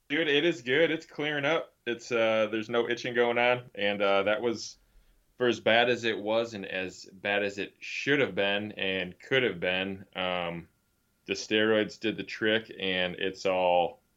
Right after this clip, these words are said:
it's all calmed right down. So very thankful that that wasn't worse than what it was.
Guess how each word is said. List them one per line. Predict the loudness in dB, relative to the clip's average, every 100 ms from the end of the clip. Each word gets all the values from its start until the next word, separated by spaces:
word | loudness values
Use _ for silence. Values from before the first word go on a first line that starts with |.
| _ -12
it's | -4
all | 2 0
calmed | 0 -4 -2 -2
right | -4 -2
down. | -4 -4 -10
So | -6 -4 -4 -8 _ _ _ _ _ _ -20
very | 0 4 6 6 4 -2 _
thankful | 2 2 0 -6 -6
that | -8 -6
that | -4
wasn't | -2 -4 -8 -6
worse | -6 -4
than | -4 -2
what | -2
it |
was. | -2 -4 -4